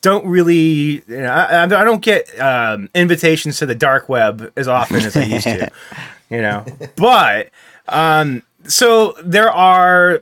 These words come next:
Speaker 1: people that write scripts. Like, I have scripts right now that I won't give out. Um, like, I have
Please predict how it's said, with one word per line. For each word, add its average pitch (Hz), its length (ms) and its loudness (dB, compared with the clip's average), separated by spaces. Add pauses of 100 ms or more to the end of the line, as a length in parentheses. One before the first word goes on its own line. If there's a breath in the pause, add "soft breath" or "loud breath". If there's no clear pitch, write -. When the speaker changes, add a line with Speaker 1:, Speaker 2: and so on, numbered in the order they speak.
(180)
Speaker 1:
people 196 220 -4
that 175 100 0
write 135 180 -2
scripts. - 360 -4
Like, 156 100 -2
I 208 120 2
have 196 300 0
scripts - 440 -4
right 131 180 -2
now 131 400 0
that 120 420 -2
I 127 160 0
won't 117 360 -6 (300)
give 110 180 -2
out. 98 360 -6 (160)
Um, 113 580 -4 (300 loud breath)
like, 139 160 0
I 147 100 0
have 151 460 0